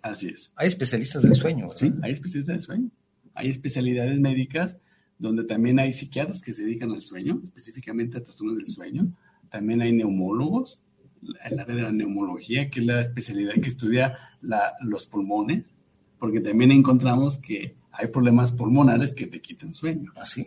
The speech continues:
Speaker 2: Ah.
Speaker 1: Por eso es importante, pues, acudir a una
Speaker 2: Claro.
Speaker 1: consulta para entonces verificar por dónde va el problema.
Speaker 2: Ya te deriven con, con
Speaker 1: Exacto.
Speaker 2: quien, con quien sea. Manuel Rosales, "Saludos para el programa, saludos para Charlando desde la Ciudad de México". Gracias, Manuel.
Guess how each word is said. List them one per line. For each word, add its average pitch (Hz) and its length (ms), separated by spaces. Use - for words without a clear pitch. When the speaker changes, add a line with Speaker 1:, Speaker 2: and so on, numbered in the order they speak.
Speaker 2:
Ah. 120 240
Speaker 1:
Por - 160
eso - 140
es 117 80
importante, 165 760
pues, 139 160
acudir 139 440
a - 180
una 120 200
Speaker 2:
Claro. 113 200
Speaker 1:
consulta 165 360
para 123 160
entonces 107 300
verificar 120 560
por 110 180
dónde 127 220
va 110 80
el 107 80
problema. 165 380
Speaker 2:
Ya 110 180
te 113 160
deriven 110 460
con, 101 260
con 104 180
Speaker 1:
Exacto. 98 400
Speaker 2:
quien, - 280
con 101 240
quien 101 180
sea. 104 380
Manuel 170 560
Rosales, 160 680
"Saludos 151 480
para 123 140
el 113 40
programa, 143 480
saludos 127 380
para 107 180
Charlando 131 800
desde 123 400
la 104 120
Ciudad 120 260
de 113 100
México". 117 480
Gracias, 127 440
Manuel. 117 520